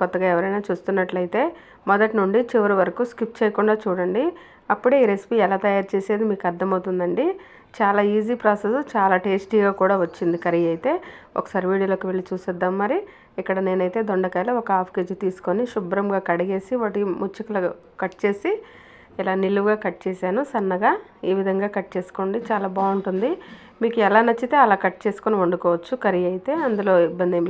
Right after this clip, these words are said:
లేదు. మరి దీనికి కావాల్సిన ఇంగ్రీడియంట్స్ ఒక మీడియం సైజు రెండు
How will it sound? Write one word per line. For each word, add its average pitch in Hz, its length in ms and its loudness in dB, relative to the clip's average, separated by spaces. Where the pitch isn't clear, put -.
లేదు. 240 180 0
మరి 180 140 2
దీనికి 185 300 0
కావాల్సిన 185 400 0
ఇంగ్రీడియంట్స్ 170 500 0
ఒక 190 120 -4
మీడియం 180 300 0
సైజు 185 220 -2
రెండు 175 120 0